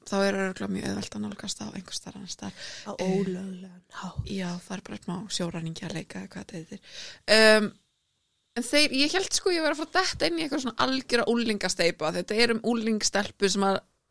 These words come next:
Speaker 1: lenda á eyðieyju.
Speaker 2: Mm.
Speaker 1: Lenda í flugslysi og er á eyðieyju. Og ég hélt þetta væri eitthvað svona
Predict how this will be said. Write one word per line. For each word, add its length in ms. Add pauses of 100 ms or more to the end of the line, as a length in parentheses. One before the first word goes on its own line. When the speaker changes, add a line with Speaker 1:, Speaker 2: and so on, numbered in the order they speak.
Speaker 1:
lenda 400
á 100
eyðieyju. 600 (340)
Speaker 2:
Mm. 240
Speaker 1:
Lenda 240
í 100
flugslysi 480
og 340 (100)
er 100
á 80
eyðieyju. 480 (400)
Og 80
ég 100
hélt 240
þetta 220
væri 320
eitthvað 160
svona 400